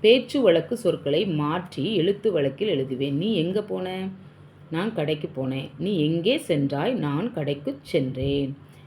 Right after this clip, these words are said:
"என்ன வாங்கியாந்த?" "என்ன வாங்கி வந்தாய்?" சரியா? "விதை வாங்கி வந்தேன்" என்பது சரியா இருக்கு. "எங்க விதைக்க போற?" "எங்கே விதைக்கப் போகிறாய்?" சரியா? ஆ, உரத்துக்கு ஆட்டருவு எடுத்துட்டியா?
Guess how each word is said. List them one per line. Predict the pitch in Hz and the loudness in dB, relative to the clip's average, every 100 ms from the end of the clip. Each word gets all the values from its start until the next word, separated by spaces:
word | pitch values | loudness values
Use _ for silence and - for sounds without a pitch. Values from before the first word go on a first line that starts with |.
| - | -6
"என்ன | 180 202 240 262 | 0 2 2 2
வாங்கியாந்த?" | 202 196 196 196 190 190 190 190 196 - - - - | 0 0 2 4 4 4 4 4 0 -6 -20 -20 -6
"என்ன | 151 156 170 175 262 | 0 2 2 0 0
வாங்கி | 190 156 151 151 220 | 0 0 0 0 -2
வந்தாய்?" | 156 135 123 135 143 143 135 - - - | -2 -2 -4 -4 -2 -2 -4 -10 -20 -16
சரியா? | - 139 202 285 | -10 -4 -2 -2
"விதை | 160 160 202 | -2 2 2
வாங்கி | 165 147 143 | 2 0 -2
வந்தேன்" | 180 143 139 190 | -2 -2 -2 -2
என்பது | 143 131 - | -2 -4 -4
சரியா | - 147 131 139 | -6 -6 -8 -8
இருக்கு. | - - 170 - - - - - - - - - - - - | -10 -6 -4 -4 -8 -20 -20 -20 -20 -20 -20 -20 -20 -20 -10
"எங்க | 170 160 190 254 262 | -2 2 4 4 4
விதைக்க | 170 170 196 208 | 4 4 4 2
போற?" | - 143 147 143 139 | 0 -2 0 -2 -2
"எங்கே | 139 143 160 156 180 247 | -4 -2 0 2 2 2
விதைக்கப் | 151 147 151 - 285 - | 2 -2 -2 -2 -2 -4
போகிறாய்?" | - 143 139 135 135 143 151 139 - | -4 -2 -2 -4 -2 0 0 -2 -6
சரியா? | - 131 - 262 226 - - - - | -14 -10 -6 -6 -8 -14 -20 -12 2
ஆ, | 175 220 - | 4 4 2
உரத்துக்கு | - 185 247 247 214 156 - - | -2 2 2 2 0 2 0 0
ஆட்டருவு | 156 180 - 196 208 | -2 -2 2 4 6
எடுத்துட்டியா? | 180 180 180 196 294 226 | 6 2 -2 2 2 2